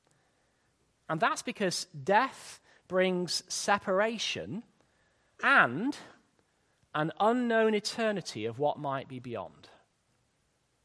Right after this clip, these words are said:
And that is why there is this great fear of death in our world. And people don't want to talk about it. Now, the belief in, in the eternal was something that all the ancients had.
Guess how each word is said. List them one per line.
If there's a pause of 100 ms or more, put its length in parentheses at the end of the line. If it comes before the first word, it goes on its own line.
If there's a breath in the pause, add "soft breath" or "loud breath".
(360)
And
that
is
why
there
is
this
great
fear
of
death
in
our
world. (680)
And
people
don't
want
to
talk
about
it. (2000)
Now,
the
belief
in,
in
the
eternal
was
something
that
all
the
ancients
had.